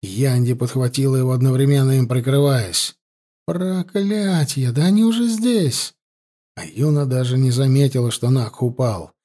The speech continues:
Ее внимание привлекло движение у края тропы. Кто-то крался в их сторону по границе света и тени. Незнакомец двигался очень быстро и плавно, как призрак, а Юна даже не была уверена, что видит его все время, он порой будто исчезал.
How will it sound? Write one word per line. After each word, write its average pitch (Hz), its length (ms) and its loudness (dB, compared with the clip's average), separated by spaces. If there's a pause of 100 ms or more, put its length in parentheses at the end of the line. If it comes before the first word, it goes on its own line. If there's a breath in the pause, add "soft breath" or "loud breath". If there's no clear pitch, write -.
(260)
Ее 131 280 2
внимание 170 540 4
привлекло 156 580 2
движение 156 540 2
у 143 60 2
края 147 300 2
тропы. 147 460 2
Кто-то 131 420 -2
крался 135 520 0
в 131 100 0
их 127 80 -2
сторону 147 460 2
по 131 100 -2
границе 139 500 0
света 143 360 2
и 143 80 2
тени. 127 520 0 (540)
Незнакомец 120 680 0
двигался 135 460 0
очень 131 280 0
быстро 147 340 2
и 143 40 2
плавно, 139 460 2
как 127 280 -6
призрак, 139 680 -2 (260)
а 98 100 -8
Юна 147 300 0
даже 147 280 0
не 151 100 2
была 147 260 2
уверена, 165 440 2
что - 160 -2
видит 160 340 2
его 151 220 2
все 143 220 0
время, 147 360 4
он 123 120 2
порой 143 320 0
будто 143 380 -2
исчезал. 160 680 0